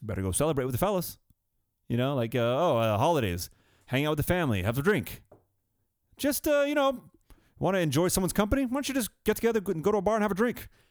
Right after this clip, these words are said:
Like, <laughs> everything you could possibly think of. It was like, "Yeah, you should probably go have a drink for that reason." I was like, "Wow, that's pretty fucking genius." Subliminal.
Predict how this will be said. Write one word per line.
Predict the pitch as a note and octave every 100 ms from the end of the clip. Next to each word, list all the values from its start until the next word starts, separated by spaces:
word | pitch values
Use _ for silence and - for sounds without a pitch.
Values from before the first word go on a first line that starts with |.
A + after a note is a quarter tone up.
| -
Like, | -
<laughs> | - E3+ -
everything | A#3 A3 A3+ G3+
you | F#3+
could | F3+
possibly | F3+ F3+ D#3+
think | D3 E3+ C3
of. | A2
It |
was | A2+
like, | A2+
"Yeah, | A#2+ A#3+
you | C#3
should | -
probably | D3+
go | D3+
have | D#3+
a |
drink | D#3+ A3
for | B2
that | F#2
reason." | F2+ F2 D#2 _ _ _ _ _ _ -
I |
was | A2
like, | G#2+ G#2+
"Wow, | A2 C3 F#2+ E2 - _
that's | - F#3+
pretty | - D3+ D3+
fucking | - D#3 D#3
genius." | C#3+ E3+ A2+ - - _ _ _ _ _ -
Subliminal. | - B2+ G#2 D3+ D3+ G2